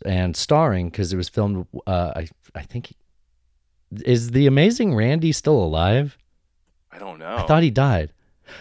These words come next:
Speaker 1: Well, anyways, God, I hope he's still alive. For some reason, I thought he died. So it's a documentary, um, starring and about the Amazing Randi. And if you don't know who the Amazing Randi is, uh, you have a lot of really interesting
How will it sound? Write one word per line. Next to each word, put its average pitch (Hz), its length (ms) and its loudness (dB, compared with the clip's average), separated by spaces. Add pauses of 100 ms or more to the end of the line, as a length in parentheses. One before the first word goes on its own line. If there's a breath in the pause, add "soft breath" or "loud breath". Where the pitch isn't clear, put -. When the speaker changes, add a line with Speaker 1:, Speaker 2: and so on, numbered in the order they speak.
Speaker 1:
Well, 160 220 8
anyways, 143 440 6
God, 131 380 2
I 107 80 0
hope 123 200 2
he's 175 120 0
still 101 160 0
alive. 95 320 2
For 110 100 -8
some 143 200 -4
reason, 147 160 0
I 110 40 0
thought 101 180 -2
he 90 60 -2
died. 82 240 -2 (240 loud breath)
So 123 240 8
it's 120 280 2
a 127 60 0
documentary, 113 920 0 (100)
um, 90 360 -4
starring 98 800 0
and 98 180 0
about 92 440 2
the 95 140 -2
Amazing 90 440 0
Randi. 87 420 -4 (300 soft breath)
And 107 100 -4
if 98 60 -4
you 107 80 -2
don't 156 220 6
know 175 120 6
who 104 140 4
the 95 140 2
Amazing 90 360 0
Randi 87 440 0
is, 87 260 -2 (460 soft breath)
uh, 82 300 -8
you 101 180 0
have 101 320 0
a 82 60 -4
lot 101 320 2
of 90 240 -4 (320)
really 110 420 0
interesting 92 1120 -6